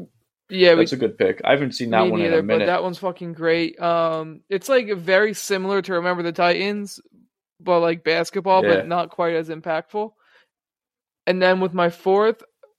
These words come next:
Speaker 1: I guess we'll do five rounds, um, 'cause I got a bunch here. With my fourth, I'm taking King Richard.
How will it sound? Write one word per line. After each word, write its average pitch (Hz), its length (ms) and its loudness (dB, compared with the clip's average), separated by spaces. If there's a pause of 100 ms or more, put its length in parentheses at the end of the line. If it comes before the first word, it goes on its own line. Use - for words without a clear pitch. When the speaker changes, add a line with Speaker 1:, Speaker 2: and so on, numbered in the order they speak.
(440)
Speaker 1:
I 196 80 2
guess 254 160 0
we'll 285 120 -6
do 254 140 -4
five 170 400 2
rounds, 180 520 -4 (120)
um, 160 540 0 (800)
'cause - 100 -12
I 185 100 2
got 185 120 4
a 170 60 0
bunch 156 260 -2
here. 165 300 -2 (920)
With 185 280 -2
my 185 140 2
fourth, 208 320 0
I'm 214 100 -2
taking 190 260 -2
King 185 240 -4
Richard. 170 400 0